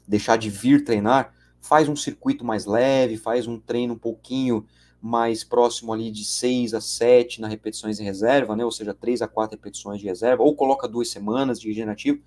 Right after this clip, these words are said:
porque é importante pra progressão do aluno. Aqui é um exemplo pra quem treina cinco, seis vezes por semana,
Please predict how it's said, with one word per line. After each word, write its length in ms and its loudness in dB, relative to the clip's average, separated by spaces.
porque 180 -8
é 20 -2
importante 420 -2
pra 80 -4
progressão 420 -4
do 80 4
aluno. 320 4
Aqui 240 -6
é 20 -2
um 80 2
exemplo 300 0
pra 100 -6
quem 140 -8
treina 540 0
cinco, 460 -4
seis 360 -4
vezes 280 -2
por 200 -8
semana, 600 0